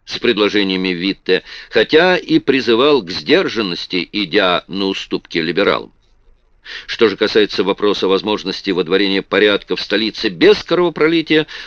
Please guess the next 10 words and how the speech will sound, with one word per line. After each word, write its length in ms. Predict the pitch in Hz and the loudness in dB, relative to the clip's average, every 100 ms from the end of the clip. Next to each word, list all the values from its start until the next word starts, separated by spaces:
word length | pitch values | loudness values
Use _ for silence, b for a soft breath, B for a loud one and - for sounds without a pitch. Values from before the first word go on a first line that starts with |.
| B | B
он 200 | 113 151 | 2 2
отвечал, 520 | 170 160 156 156 156 | 2 0 2 2 2
что 220 | - 143 | 2 2
не 180 | 139 139 | 4 4
может 500 | 135 135 117 113 - | 4 4 2 0 -2
ни 160 | 110 127 | -4 -2
теперь, 400 | 117 107 117 104 | -4 0 2 2
ни 160 | 92 | -2
в 120 | 85 | -6
будущем 560 | 73 147 151 - 151 143 | 0 0 0 0 -2 -2